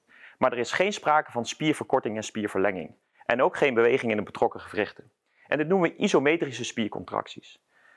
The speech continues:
Bij dynamisch gaat het daadwerkelijk om beweging. Oftewel, er is sprake van spierverkorting en spierverlenging. En er is ook beweging in de betrokken gewri-, gewrichten. En dit noemen we concentrische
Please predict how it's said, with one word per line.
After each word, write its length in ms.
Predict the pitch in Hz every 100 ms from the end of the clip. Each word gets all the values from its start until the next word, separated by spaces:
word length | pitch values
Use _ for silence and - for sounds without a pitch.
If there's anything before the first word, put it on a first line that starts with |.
| _
Bij 120 | 131
dynamisch 540 | 135 139 190 233 208 -
gaat 160 | 127
het 100 | 123
daadwerkelijk 420 | 113 - 113 120
om 120 | 113 101
beweging. 560 | 104 120 - 98 - _ _
Oftewel, 440 | - 156 - 123 165
er 80 | 117
is 80 |
sprake 380 | - - 101 -
van 220 | 104 98 _
spierverkorting 760 | - - 127 107 90 151 - 98
en 80 |
spierverlenging. 800 | - - 92 98 98 117 190 233 _
En 160 | 190
er 60 | 202
is 120 | 135
ook 140 | 151 139
beweging 300 | 131 139 120
in 60 |
de 60 | 107
betrokken 380 | - 120 107 101
gewri-, 400 | 85 98 92 -
gewrichten. 560 | - 101 107 92 - - _ _ - - -
En 120 | - 117
dit 140 | 175
noemen 240 | 180 175
we 120 | 175 196 -
concentrische 760 | 160 143 147 135 120 - 127